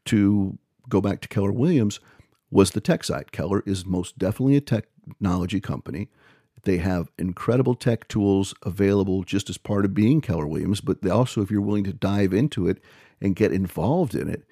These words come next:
there's even more tech tools they will let you in on. And I'm fortunate enough to be involved in, uh,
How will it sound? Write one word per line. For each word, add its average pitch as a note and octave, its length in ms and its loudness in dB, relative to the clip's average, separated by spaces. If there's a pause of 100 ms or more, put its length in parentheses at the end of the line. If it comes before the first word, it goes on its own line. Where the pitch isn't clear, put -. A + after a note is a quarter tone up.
(640)
there's A2 220 4
even A2 180 2
more C3+ 220 2
tech - 240 -2
tools G#2 260 2
they G2 100 4
will F#2+ 120 2
let F#2 200 2
you F2+ 140 0
in F2+ 100 2
on. F2+ 300 0
And G2+ 300 0 (320)
I'm F#2 120 -4
fortunate A2 460 -2
enough G2+ 320 -2 (160)
to G2+ 300 0
be G2+ 240 0
involved F#2+ 600 0
in, G2+ 380 0 (640)
uh, E2+ 180 -6